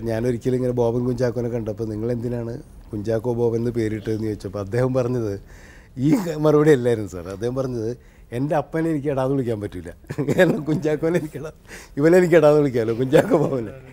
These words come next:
എടാ കുഞ്ചാക്കോ എന്ന് വിളിക്കാമല്ലോ" എന്ന് പറഞ്ഞു. അപ്പോൾ അങ്ങനെ ചില ഗുണവും ദോഷവും ഉണ്ട് ഇതിൻ്റെ, ഇങ്ങനെ തിരിച്ചിട്ട് എന്നുള്ളൊരു തമാശയായിട്ട്. ഇപ്പം നമ്മൾ നേരത്തെ ചോദിച്ച ഒരു ചോദ്യത്തിൻ്റെ ഉത്തരവാണ് സാർ. ഇപ്പോൾ, ഇപ്പോൾ എന്തായാലും അച്ചു രാഷ്ട്രീയത്തിൽ ഇറങ്ങണില്ല, ആ, ചാണ്ടി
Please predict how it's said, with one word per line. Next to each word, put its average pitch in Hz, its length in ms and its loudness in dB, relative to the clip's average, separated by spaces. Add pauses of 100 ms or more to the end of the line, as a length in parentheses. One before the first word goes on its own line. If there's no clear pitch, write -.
എടാ 160 200 4
കുഞ്ചാക്കോ 170 380 4
എന്ന് 180 120 2
വിളിക്കാമല്ലോ" 170 380 0
എന്ന് 160 100 -8
പറഞ്ഞു. 127 340 -14 (680)
അപ്പോൾ 127 180 -2 (160)
അങ്ങനെ 220 400 6
ചില 185 120 4 (640)
ഗുണവും 165 320 4 (160)
ദോഷവും 175 300 6
ഉണ്ട് 170 120 0
ഇതിൻ്റെ, 135 220 0
ഇങ്ങനെ 127 240 -4
തിരിച്ചിട്ട് 131 360 -4
എന്നുള്ളൊരു 131 420 -4 (100)
തമാശയായിട്ട്. 127 540 -6 (160)
ഇപ്പം 131 180 -4
നമ്മൾ 131 260 0
നേരത്തെ 135 360 0
ചോദിച്ച 139 400 0
ഒരു 156 220 0
ചോദ്യത്തിൻ്റെ 139 460 2
ഉത്തരവാണ് 127 340 -4 (200)
സാർ. 101 180 -10
ഇപ്പോൾ, 101 200 -10
ഇപ്പോൾ 107 160 -6 (420)
എന്തായാലും 107 380 -8
അച്ചു - 220 -8 (120)
രാഷ്ട്രീയത്തിൽ 117 460 -4
ഇറങ്ങണില്ല, 110 400 -10 (520)
ആ, 101 40 -10 (440)
ചാണ്ടി 98 340 -12